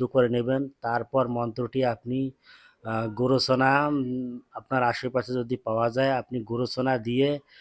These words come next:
মন্ত্রটি আপনি ভোজপত্রে বা লাল কাগজে লেখার চেষ্টা করবেন। লেখা শেষ হয়ে গেলে লোবানের ধুনি বা আগরবাতি জ্বালিয়ে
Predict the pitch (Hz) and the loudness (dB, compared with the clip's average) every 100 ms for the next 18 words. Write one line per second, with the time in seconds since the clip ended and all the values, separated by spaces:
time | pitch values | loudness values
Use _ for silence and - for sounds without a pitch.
0 | - - 107 113 117 135 135 139 123 - | -20 -16 -4 -2 0 0 4 4 4 2
1 | 135 131 113 98 127 120 - 131 123 - | 2 2 0 0 0 -2 0 0 0 -2
2 | 127 135 139 120 107 110 113 117 117 113 | 0 2 0 -4 -6 -4 -2 0 0 0
3 | 120 113 127 113 131 117 110 - 113 - | -2 0 -2 0 0 0 -2 -4 -6 -10
4 | 107 123 113 120 123 143 143 135 - - | -8 -4 -2 -2 0 0 0 -4 -14 -20
5 | _ 101 113 - 127 - 131 120 127 131 | _ -6 -4 0 0 0 -2 -2 0 0
6 | 123 135 135 123 123 117 123 127 110 92 | 2 2 2 2 0 2 0 0 -4 -4
7 | 101 127 139 143 139 _ - _ _ 95 | -2 2 2 0 -4 _ -20 _ _ -2
8 | 110 113 120 110 117 113 123 120 120 - | 0 0 -2 -2 -2 0 -2 0 -2 0
9 | 131 135 120 113 113 120 135 | 0 0 0 -2 -2 0 2